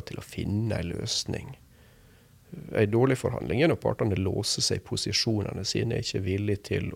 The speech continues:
å, å bevege seg, og mener at det er bare motparten som skal endre posisjon. Da er det veldig vanskelig. Du får sjelden i gang bevegelse uten at minst én part er villig til å bevege seg.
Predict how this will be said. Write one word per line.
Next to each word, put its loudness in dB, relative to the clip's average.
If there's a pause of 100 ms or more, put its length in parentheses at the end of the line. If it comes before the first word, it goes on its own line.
å, 2 (840)
å 0
bevege 6
seg, 4
og 2
mener 6
at -4
det 0
er -2
bare 4
motparten -2
som -4
skal -2
endre 0
posisjon. -6 (600)
Da 2
er 0
det 0
veldig 0
vanskelig. -4 (640)
Du -2
får 2
sjelden 6
i 4
gang 6
bevegelse 2
uten -4
at -12 (520)
minst 0
én 2
part -6
er -6
villig -6 (100)
til -6
å -10 (1200)
bevege 2
seg. -8